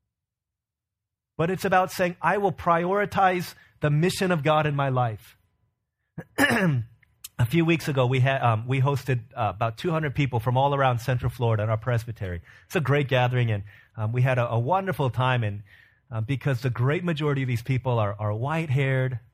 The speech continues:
Caucasian folks, seeing people of other ethnic, ethnic backgrounds was amazing for them. And then we, we served them Korean food, and, um, this week in my mailbox here at church, we're getting, um, cards and, and letters of gratitude, appreciation.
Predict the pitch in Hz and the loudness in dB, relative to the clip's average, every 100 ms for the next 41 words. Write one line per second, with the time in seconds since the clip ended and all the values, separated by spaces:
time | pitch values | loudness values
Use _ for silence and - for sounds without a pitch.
0 | _ - 123 - 143 160 131 131 127 123 | _ -2 -2 0 -4 -2 -2 -4 -4 -6
1 | 123 117 - - - _ _ - - 143 | -2 -2 -4 -14 -18 _ _ -8 0 0
2 | 135 - _ _ - 160 156 139 117 135 | 0 -8 _ _ -6 -4 0 0 2 0
3 | 135 135 139 127 135 131 - 120 120 131 | 0 -2 -2 -4 -2 -4 -4 -2 -2 -2
4 | 113 120 120 120 107 107 120 120 131 170 | -2 0 -2 -2 -4 -2 -4 -4 -4 -8
5 | 185 131 113 104 104 117 127 123 120 127 | -6 -6 -4 -4 -2 0 0 0 0 -2
6 | 120 127 127 120 123 123 120 127 127 107 | -2 -2 -4 -4 -2 -2 -2 -2 0 -2
7 | - - - _ _ _ _ _ _ _ | -4 -18 -18 _ _ _ _ _ _ _
8 | _ _ _ 107 107 98 113 127 123 113 | _ _ _ -2 0 -2 0 0 0 0
9 | 113 113 117 113 110 117 104 - 113 110 | 2 0 0 0 0 -4 -4 -2 -4 -4
10 | 104 110 104 101 98 92 - 113 110 107 | -4 -4 -4 -8 -12 -12 -6 0 0 0
11 | 107 101 101 107 110 107 104 - 107 107 | -6 -8 -6 -2 -2 -2 -6 -2 -2 -2
12 | 104 113 104 - 110 - 101 101 107 | -4 -6 -6 -6 -8 -6 -8 -8 -12